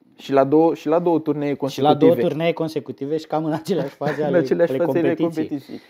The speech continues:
Speaker 1: competiției.
Speaker 2: E, cam multe similitudini între cele două campionate.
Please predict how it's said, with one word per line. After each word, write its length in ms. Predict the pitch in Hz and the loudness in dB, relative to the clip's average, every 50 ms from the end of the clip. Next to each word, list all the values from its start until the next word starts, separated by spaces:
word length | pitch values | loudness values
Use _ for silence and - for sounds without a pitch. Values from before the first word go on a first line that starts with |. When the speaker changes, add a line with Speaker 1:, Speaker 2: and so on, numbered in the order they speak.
| - - - | -20 -14 -14
Speaker 1:
competiției. 460 | - - - _ _ _ 101 104 101 104 107 85 | -12 -14 -14 _ _ _ -12 -10 -8 -8 -8 -10
Speaker 2:
E, 100 | - 107 107 _ _ _ _ _ _ | -12 -16 -20 _ _ _ _ _ _
cam 200 | - - 139 147 151 | 0 0 2 2 2
multe 680 | 165 185 190 185 - 180 170 160 143 135 127 120 113 104 104 - 117 120 | 0 -2 -2 -2 -2 0 0 2 0 0 -2 -4 -6 -10 -12 -14 -14 -14
similitudini 800 | 117 - - 123 131 120 123 120 - - 151 156 190 214 185 | -12 -10 -8 -6 -6 -6 -6 -8 -8 -8 -8 -6 -6 -6 -6
între 200 | 156 139 - 127 | -6 -6 -6 -6
cele 260 | 123 - 139 127 127 | -6 -6 -6 -6 -4
două 200 | 117 113 127 123 | -4 -4 -4 -4
campionate. 640 | 117 - 123 117 110 156 196 - _ _ _ 262 277 | -4 -6 -10 -10 -10 -12 -12 -14 _ _ _ -6 -6